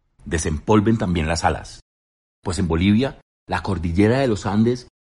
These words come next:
nos recibirá con su majestuosa e imponente altura. Vamos a tomar un vuelo directo hacia La Paz, que se ubica a tres mil seiscientos veinticinco metros de altura sobre el nivel del mar.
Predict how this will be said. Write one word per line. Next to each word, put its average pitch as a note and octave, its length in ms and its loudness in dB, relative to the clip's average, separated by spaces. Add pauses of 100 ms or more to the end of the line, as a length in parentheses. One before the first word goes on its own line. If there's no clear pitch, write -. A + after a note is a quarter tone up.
nos G2 160 0
recibirá F2 480 -2
con G#2+ 100 -4
su G#2 140 -2
majestuosa F2+ 680 -4 (140)
e F2+ 100 -2
imponente D#2 540 -2
altura. - 360 -6 (320)
Vamos B2 220 -2
a - 60 -8
tomar G#2+ 200 4
un G#2+ 140 4
vuelo A#2+ 240 6
directo G2 320 2
hacia G2+ 180 -4
La D#2 140 -4
Paz, - 440 -10
que F2 120 -4
se G2+ 100 -2
ubica G2 340 2
a - 140 -6
tres G2 300 0
mil C#3 260 2
seiscientos D#3+ 540 2
veinticinco A2 500 0
metros A2+ 300 0
de A2 60 0
altura G2+ 320 0
sobre G2+ 200 -2
el E2+ 60 -4
nivel D#2 260 -2
del D#2 140 -2
mar. C#2 300 -8